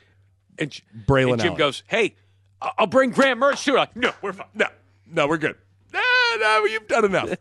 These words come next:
Speaker 1: <laughs>
Speaker 2: You've done quite enough. We don't, we don't need that. We don't need that.
Speaker 1: He's fine, but, you know, it's fine.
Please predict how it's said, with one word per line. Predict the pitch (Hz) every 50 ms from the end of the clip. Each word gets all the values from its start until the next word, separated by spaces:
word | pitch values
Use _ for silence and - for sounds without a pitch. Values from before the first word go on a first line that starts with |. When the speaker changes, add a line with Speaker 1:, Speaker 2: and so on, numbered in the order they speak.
| _ - -
Speaker 1:
<laughs> | - _ - - 277
Speaker 2:
You've | 320 370 370 339
done | 359 339 330 330
quite | - - 320 - -
enough. | - 208 - - - - _ _ _ _ _ _ _ _ _
We | 143 156
don't, | 175 180 165 131 -
we | 156
don't | 151 151 139 123
need | 117 104 82
that. | - - _ _ _ _ _ _ - - _ -
We | - 123
don't | 123 120 110
need | 98 - -
that. | -
Speaker 1:
He's | - 302 240
fine, | - 185 143 143 139 135
but, | 147 143 _ _
you | _ 160 143
know, | 113 101 107
it's | 123 -
fine. | - - -